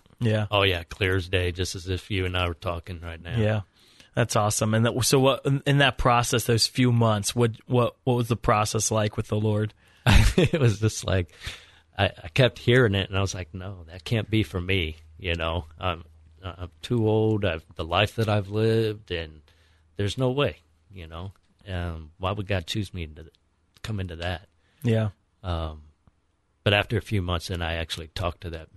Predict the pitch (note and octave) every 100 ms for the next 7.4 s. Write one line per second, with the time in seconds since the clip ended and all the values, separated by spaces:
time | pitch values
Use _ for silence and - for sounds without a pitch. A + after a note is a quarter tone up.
0 | G2 F2+ E2 D#2 - E2+ - E2+ D#2 -
1 | E2+ E2+ D#2 E2+ E2 D#2 _ _ _ _
2 | _ - D#2+ D#2 D#2 D#2+ D#2 E2+ - F2+
3 | - E2 E2+ E2 E2+ F2+ F#2 - F2 E2+
4 | D#2+ D2+ E2+ E2+ D#2 _ _ _ _ -
5 | F2+ - F2 F#2 - E2+ E2+ F2 F#2+ G2
6 | - _ - F#2 F2 F2 E2 _ _ _
7 | _ C3+ B2 A#2